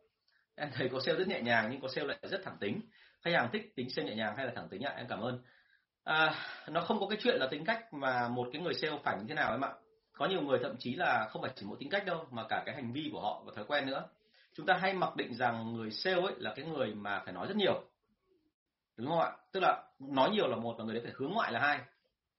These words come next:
Bởi vì đơn giản là đến bây giờ chúng ta chưa gặp được những người nào sale theo kiểu hướng nội và nói ít. Còn bản thân anh thì gặp rồi. Thế cho nên là câu chuyện đưa ra ở đây là nói nhiều nói ít, miễn làm sao bán được hàng. Thì ở đây tính cách cũng thế thôi.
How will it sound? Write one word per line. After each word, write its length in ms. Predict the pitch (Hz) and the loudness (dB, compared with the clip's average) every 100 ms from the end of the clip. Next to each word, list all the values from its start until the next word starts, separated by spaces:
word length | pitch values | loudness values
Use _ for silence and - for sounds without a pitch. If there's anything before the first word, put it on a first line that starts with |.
| _ _ _ _ - | _ _ _ _ -2
Bởi 120 | 120 | 2
vì 120 | 120 | 2
đơn 160 | 135 160 | 2 4
giản 160 | 156 95 | 4 4
là 60 | 101 | 0
đến 140 | 143 | -4
bây 80 | 156 | -2
giờ 140 | 139 | -2
chúng 100 | 131 | 0
ta 80 | 147 143 | -2 0
chưa 120 | 180 | 0
gặp 100 | 147 - | 0 0
được 60 | 120 | -4
những 100 | 156 | -4
người 140 | 120 | -4
nào 140 | 104 | -4
sale 240 | - 143 131 | -4 -6 -6
theo 100 | 127 | -8
kiểu 100 | 98 | -8
hướng 140 | 101 | -4
nội 180 | 165 - - - | -2 -2 -4 -14
và 160 | 98 95 | -10 -8
nói 120 | - | -6
ít. 200 | 156 185 - _ _ _ _ _ - | -6 -6 -10 _ _ _ _ _ -4
Còn 200 | 123 123 | -2 2
bản 180 | 120 98 | 2 2
thân 100 | 156 | 0
anh 200 | 156 143 | 0 0
thì 60 | 123 | -2
gặp 120 | 110 - | -6 -6
rồi. 220 | 101 - - _ _ | -10 -10 -16 _ _
Thế 80 | 131 139 | -10 -6
cho 60 | |
nên 100 | 151 | -4
là 120 | 139 156 | -4 -4
câu 120 | 151 | -4
chuyện 120 | - | -4
đưa 80 | 139 | -2
ra 120 | 139 | 2
ở 100 | 127 | 2
đây 120 | 104 127 | 2 -2
là 100 | 113 | -2
nói 140 | 117 | -2
nhiều 180 | 143 117 | -2 -2
nói 120 | 127 | -2
ít, 180 | 196 - | -4 -6
miễn 160 | 147 185 | -6 -6
làm 80 | - | -4
sao 120 | 123 | -2
bán 120 | 107 | -4
được 100 | 135 | -4
hàng. 140 | 92 - _ _ _ _ _ _ _ | -6 -8 _ _ _ _ _ _ _
Thì 100 | 131 | 0
ở 80 | 113 | 0
đây 80 | 127 | 0
tính 120 | 139 | 2
cách 160 | 180 185 | 2 0
cũng 100 | 131 | -6
thế 140 | 131 | -6
thôi. 180 | 151 | -6